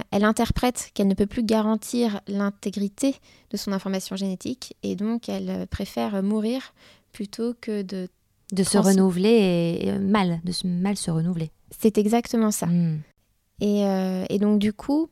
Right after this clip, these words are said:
Speaker 1: euh, eh bien, euh, en cosmétique, on est, euh, capable de, de jouer justement sur ces, euh, télomères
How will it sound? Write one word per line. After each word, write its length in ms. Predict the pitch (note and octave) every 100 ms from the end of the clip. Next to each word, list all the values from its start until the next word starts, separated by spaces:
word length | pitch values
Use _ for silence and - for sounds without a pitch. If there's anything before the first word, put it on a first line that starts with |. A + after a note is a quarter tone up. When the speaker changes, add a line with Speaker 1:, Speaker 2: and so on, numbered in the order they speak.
| _ _ _ _ _ _ _ _ _ - _ _ G3+
Speaker 1:
euh, 260 | F#3+ F#3 -
eh 140 | - G#3
bien, 460 | G3 A#3 A#3+ A#3+
euh, 580 | G#3 G3+ G3+ G3 G3+ G#3 G#3+ -
en 100 | G#3
cosmétique, 540 | G#3 A#3 G#3 - C#4+ - -
on 320 | A3 G3+ G3
est, 280 | G#3+ B3 A#3+
euh, 100 | G3
capable 640 | F#3 G3 F#3+ G#3+ B3 G#3 F#3+ - - G#3
de, 420 | G3 G#3 G3+ F#3+
de 160 | F#3
jouer 300 | F#3 G3+ B3+
justement 440 | A3+ G#3 - G#3 A3+
sur 200 | - G3
ces, 400 | - G3+ G3 F#3
euh, 20 |
télomères 640 | - A3+ G#3+ F#3+ A3+ -